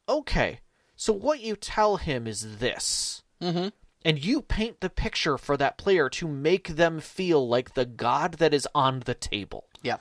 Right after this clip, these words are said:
Speaker 1: in
Speaker 2: Yep.
Speaker 1: front of them. And that's the truth. That is the, that is where you as a storyteller can make the,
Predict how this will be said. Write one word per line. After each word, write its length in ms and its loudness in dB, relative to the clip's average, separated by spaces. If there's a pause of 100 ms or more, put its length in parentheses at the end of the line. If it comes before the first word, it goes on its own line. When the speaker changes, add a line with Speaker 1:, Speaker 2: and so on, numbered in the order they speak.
(160)
Speaker 1:
in 120 -2
Speaker 2:
Yep. 140 -4
Speaker 1:
front 260 2
of 140 -8
them. 240 -10 (280)
And 220 -2 (200)
that's 380 0
the 140 6
truth. 480 -2
That 160 2
is 140 -2
the, 120 0 (240)
that 200 4
is 180 2
where 320 0
you 320 -4
as 80 -2
a 80 0
storyteller 720 0
can 300 -6
make 360 -4
the, 260 -2